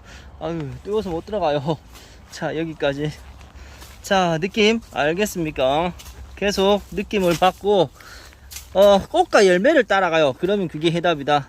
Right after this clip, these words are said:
자, 사람을 탐하세요. 사람이 있어야지 멀리 갑니다. 어...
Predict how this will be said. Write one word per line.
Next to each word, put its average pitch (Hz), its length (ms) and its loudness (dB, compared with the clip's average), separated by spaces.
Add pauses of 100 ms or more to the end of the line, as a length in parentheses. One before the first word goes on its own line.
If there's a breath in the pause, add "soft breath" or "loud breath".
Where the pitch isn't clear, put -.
자, 135 500 -8 (1300 loud breath)
사람을 247 480 2
탐하세요. 175 720 -2
사람이 220 480 0
있어야지 156 560 -4 (160)
멀리 170 480 0 (120)
갑니다. 139 640 -4 (920 loud breath)
어... 196 220 2